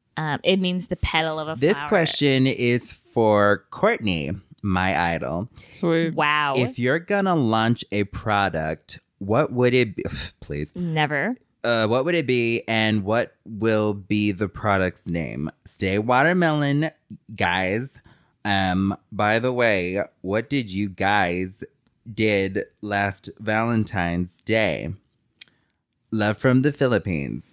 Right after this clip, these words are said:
Speaker 1: Love
Speaker 3: Wow.
Speaker 1: Pennsylvania.
Speaker 3: Those are, like, two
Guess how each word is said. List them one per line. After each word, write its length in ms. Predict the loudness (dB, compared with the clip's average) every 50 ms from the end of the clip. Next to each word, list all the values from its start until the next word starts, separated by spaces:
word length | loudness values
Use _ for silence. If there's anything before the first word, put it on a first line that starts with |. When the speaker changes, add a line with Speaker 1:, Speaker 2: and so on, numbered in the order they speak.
| _ _ _ _
Speaker 1:
Love 280 | -6 -2 2 2 4 4
Speaker 3:
Wow. 160 | 4 2 2
Speaker 1:
Pennsylvania. 680 | 2 0 0 -2 -2 -2 0 -2 -2 -2 -2 -2 0
Speaker 3:
Those 80 | 2 2
are, 60 | 4
like, 240 | 4 4 2 2 0
two 500 | -4 -2 0 0 0 0 -2 -4 -6